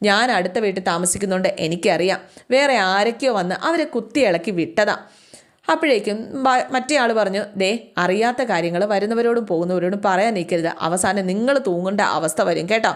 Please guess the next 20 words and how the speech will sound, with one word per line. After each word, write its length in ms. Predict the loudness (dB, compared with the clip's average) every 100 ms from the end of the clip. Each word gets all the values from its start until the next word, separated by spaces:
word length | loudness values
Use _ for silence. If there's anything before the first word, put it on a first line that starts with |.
| -4 -20 -6
എന്ന് 220 | -2 0
ബാക്കിയൊരു 540 | 2 2 0 -2 -2 -2
വഴി 240 | 0 2
യാത്രക്കാരൻ 560 | 2 0 -2 -2 -2 -2 -2
ഓർമ്മിപ്പിക്കുക 480 | 0 0 -2 0
കേട്ടോ. 240 | 0 0 -4 -12 -20 -20 _ 0
"ഇത് 260 | 2 2
പോലീസൊന്നും 540 | 2 0 0 0 0 0
അല്ലല്ലോ, 340 | 0 0 -2 -6 -6
ഇത് 120 | 0 2
ആ 100 | 2
പെങ്കൊച്ചിനെ 520 | -2 -2 -2 -2 -4
ചികിത്സിച്ച 480 | -2 -2 0 0 0
ഡോക്ടറല്ലേ? 640 | 2 0 0 0 2 0 -2 -14 -20 -20 -4
ആ 240 | 0 0 -2
ഇതിരി 220 | -2 0
ഒരു 120 | 0
പാവം 460 | 0 0 2 0 0
കൊച്ച. 240 | -2 -2 -4 -6 -2
ആ, 360 | 0 0 -2